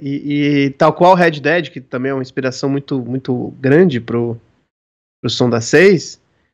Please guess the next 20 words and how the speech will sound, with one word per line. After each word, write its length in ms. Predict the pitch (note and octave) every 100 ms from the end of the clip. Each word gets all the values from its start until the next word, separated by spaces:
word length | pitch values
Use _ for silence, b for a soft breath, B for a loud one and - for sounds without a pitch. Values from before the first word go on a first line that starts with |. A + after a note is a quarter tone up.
| _ _ _ B2
é, 720 | B2 B2 B2 A#2 A2+ A2 G#2+
você 600 | B2 - D#3 D3+ D3+ D3
evolui 680 | D3 D#3 F#3+ G3 D#3+ G3 G#3+
o 60 | F#3+
seu 200 | F3+ D#3+
cavalo, 600 | D#3 C3 A#2+ A2+ A2 A2
né? 160 | B2
Você 200 | B2+ -
melhora 400 | C3+ C3+ C3 C#3+
o 20 | D#3+
seu 160 | F3+
cavalo 440 | E3+ D3 B2+ C#3+ D#3+
cuidando 480 | - G3 D#3 F#3 F#3+
do 100 | F#3
cavalo. 500 | E3+ F3 D#3 D3+ C3+
De, 200 | C3 - _
tipo, 340 | - B2 B2+ - B2 -
quanto 220 | C3 C#3
mais 300 | C3+ D#3 E3
você 420 | E3 - E3+ -